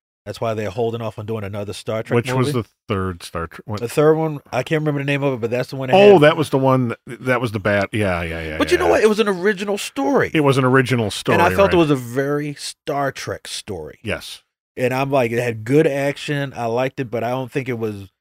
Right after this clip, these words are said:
Speaker 1: it wasn't blockbuster enough. 'Cause,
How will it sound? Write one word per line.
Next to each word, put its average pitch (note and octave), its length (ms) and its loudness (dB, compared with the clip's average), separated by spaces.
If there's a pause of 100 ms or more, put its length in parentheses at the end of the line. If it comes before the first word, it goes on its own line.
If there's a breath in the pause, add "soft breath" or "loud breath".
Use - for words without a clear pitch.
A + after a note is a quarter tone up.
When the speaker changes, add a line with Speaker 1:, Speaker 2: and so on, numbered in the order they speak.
(220)
Speaker 1:
it A#2 120 -4
wasn't A#2 580 -4 (280)
blockbuster A2+ 760 -6
enough. A#2+ 360 -6 (600)
'Cause, A2+ 220 -2